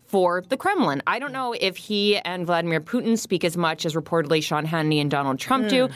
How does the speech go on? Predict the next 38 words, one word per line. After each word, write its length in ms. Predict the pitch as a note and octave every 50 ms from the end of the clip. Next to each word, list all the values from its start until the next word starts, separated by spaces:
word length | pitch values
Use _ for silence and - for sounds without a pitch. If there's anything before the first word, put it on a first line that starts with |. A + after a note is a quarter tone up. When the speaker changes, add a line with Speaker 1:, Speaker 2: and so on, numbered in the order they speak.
| - - - -
Speaker 1:
but 100 | C4 A#3+
there's 180 | D#4+ F4+ F#4+
a 60 | F#4+ E4
heck 220 | A3+ C4 A#3 B3
of 80 | G#3+ G#3+
a 20 |
lot 200 | G3+ F#3 F3+ E3+
of 60 | D#3+
coordination 520 | - - D#3+ D3+ D3+ C#3 C#3 - - D#3+ D3
going 260 | D3 D3 C#3+ C#3+ C#3
on 200 | C3+ C3+ C3+ B2+
there. 140 | B2 A2+ -
So 140 | - -
when 180 | F#3+ G#3 G#3 G3+
Speaker 2:
Okay. 280 | E3+ D#3+ - D#4 E4 F#4
Speaker 1:
he 60 | F#4
is 120 | F4+ -
saying, 500 | - - G#3+ F#3+ E3 C#3 A#2 F2+ F#2 D3 - _ - _ _ _ _ _ _ _ -
uh, 360 | F#3 F#3 F3+ E3+ E3+ D#3+ C#3+ - _ -
all 240 | F#3+ G3+ A#3 A#3
of 80 | A#3+ A3
these 240 | G#3+ A3 F#3+ F3+ -
things 300 | - F#3 D#3+ D3+ D3 C#3+
about 180 | D3+ D#3+ -
Russian 300 | - E3 D#3+ E3 F3 E3+
military 360 | D#3+ D#3+ D#3+ E3 E3+ G3 F#3+ F3+
capabilities, 920 | - G#3 F#3 - G3 F3 G#3 G3 G3+ G3+ G3+ G#3 A#3 A#3+ A#3+ A3+ - - - - - - - - _ -
we 160 | F#3 A#3 C4+
have 360 | A#3+ A3 - G#3+ G3+ G3+ - -
to 120 | - G3+
assume 600 | F#3+ F#3 E3 - - E3 D#3+ D#3+ F3 G3 A3+ A3 - - - - - _ _ _ - - - -
it's 160 | A3 G#3+ -
coordinated 600 | - - - A#3+ B3 B3+ C4+ C4+ B3+ A3 A3 A3
talking 420 | - - - G3+ G3 - G3+ F3+
points 500 | E3 - F3+ E3+ E3 E3 E3 D#3+ E3 - -
with 680 | - E3 D3+ E3+ F3 E3 D#3+ E3 E3 E3+ - E3 -
the 80 | - D#3+
Kremlin, 540 | D#3+ - - D#3 D3+ D#3 E3+ F#3+ G#3 G#3+